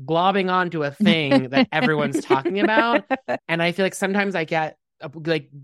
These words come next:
Speaker 1: you know, given this status and I feel like it's undeserved 'cause it's like, a lot of people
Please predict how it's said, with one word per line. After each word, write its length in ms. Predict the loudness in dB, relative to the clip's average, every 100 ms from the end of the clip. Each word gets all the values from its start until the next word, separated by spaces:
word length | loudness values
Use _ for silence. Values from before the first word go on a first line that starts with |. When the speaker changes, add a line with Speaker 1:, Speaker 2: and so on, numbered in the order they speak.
| -12
Speaker 1:
you 120 | -2
know, 180 | 0 2
given 260 | 0 2
this 180 | 0 -4
status 500 | -4 -2 0 0 -4 -6
and 100 | -8
I 260 | -10 -10
feel 200 | -2 0
like 140 | 0 -4
it's 100 | -4
undeserved 640 | -2 -2 -2 2 2 2
'cause 80 | -4
it's 140 | -4
like, 160 | -4 -2
a 80 | -2
lot 180 | 2 2
of 40 |
people 220 | 0 -4